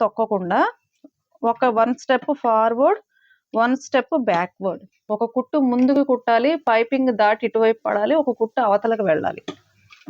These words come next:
So ఈ దీన్నే లాక్ టెక్నిక్ అంటారు. So ఇక్కడ మనం ఆ పైపింగ్ థ్రెడ్ని లాక్ వేయాలి. ఆ కార్నర్ అప్పుడు కరెక్ట్గా వస్తది. And ఇక్కడ ఈ క్లాత్ ఉందిగా, ఈ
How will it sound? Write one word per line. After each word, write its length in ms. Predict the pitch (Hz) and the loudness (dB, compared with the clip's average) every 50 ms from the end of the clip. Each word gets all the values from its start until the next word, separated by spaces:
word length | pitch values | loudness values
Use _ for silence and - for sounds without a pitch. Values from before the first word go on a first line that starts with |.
| - - - _ - - - _ _ _ - - | -20 -20 -20 _ -20 -20 -20 _ _ _ -8 -2
So 80 | - 277 247 254 | 0 2 2 2
ఈ 40 | 240 220 269 | 2 2 2
దీన్నే 320 | 285 311 320 311 320 349 349 302 247 | 4 4 4 4 4 4 4 2 2
లాక్ 260 | 214 220 240 269 - - - | 2 2 2 0 -2 -4 -4
టెక్నిక్ 400 | 294 277 - 247 277 285 277 247 214 | -4 -2 0 0 0 0 0 -2 -4
అంటారు. 340 | 170 143 - 147 - - - _ _ _ _ _ - - | -4 -4 -8 -8 -10 -12 -16 _ _ _ _ _ -10 -4
So 80 | - 254 240 | -2 -2 0
ఇక్కడ 160 | 247 - 247 294 339 339 | 0 0 0 2 2 2
మనం 140 | 277 240 240 220 214 | 2 0 0 0 -2
ఆ 20 | 208 - 220 | -2 0 0
పైపింగ్ 400 | 214 220 220 - 285 277 277 277 277 - | 0 0 0 0 2 2 2 2 0 0
థ్రెడ్ని 380 | 226 214 202 190 233 262 320 302 247 208 | -2 -2 0 0 0 0 2 2 2 2
లాక్ 220 | 214 233 240 - 285 247 | 2 2 0 0 0 0
వేయాలి. 360 | 240 185 170 165 160 - - - _ _ _ - - - - - _ _ _ _ _ _ _ - - | 0 0 0 -2 -4 -6 -8 -12 _ _ _ -20 -20 -20 -20 -20 _ _ _ _ _ _ _ -4 -4
ఆ 60 | 208 208 - | -4 -2 0
కార్నర్ 380 | 220 214 226 240 254 269 262 240 | 0 2 2 2 2 2 0 0
అప్పుడు 180 | 233 - 262 294 - | 0 -2 -4 -2 -2
కరెక్ట్గా 400 | 226 208 214 - - 247 240 247 220 185 | -2 -4 -4 -4 -2 -2 0 2 0 0
వస్తది. 380 | 175 - - 170 165 185 247 320 381 _ _ _ _ _ _ _ _ - 233 | -2 -4 -10 -8 -4 -2 -2 -2 -4 _ _ _ _ _ _ _ _ -4 -2
And 120 | 240 247 247 240 | 0 0 -2 -2
ఇక్కడ 180 | - - 302 294 262 | -2 -2 0 0 0
ఈ 20 | 240 - 254 | -2 -2 0
క్లాత్ 300 | 247 240 254 269 269 285 269 | 0 2 0 0 0 0 0
ఉందిగా, 260 | 269 254 254 302 349 - _ _ _ _ - 220 | 0 0 0 -2 -4 -6 _ _ _ _ -10 -8
ఈ 60 | 233 | -8